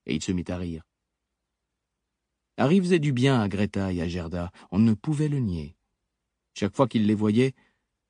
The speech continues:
un grand sourire idiot fendait son visage. Il s'accroupissait, écartait les bras,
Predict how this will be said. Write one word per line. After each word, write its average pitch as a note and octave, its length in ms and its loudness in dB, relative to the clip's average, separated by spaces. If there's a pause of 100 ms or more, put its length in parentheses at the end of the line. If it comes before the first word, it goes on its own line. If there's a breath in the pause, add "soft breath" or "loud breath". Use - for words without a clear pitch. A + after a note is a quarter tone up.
(120)
un G#2+ 180 2
grand A2 280 2
sourire B2+ 520 0
idiot A#2 380 0
fendait F2 320 -6
son - 180 -6
visage. F2+ 540 -10 (1000)
Il - 100 -14
s'accroupissait, A2+ 760 -4 (200)
écartait F2 360 -4
les F#2 140 -2
bras, G2 260 -6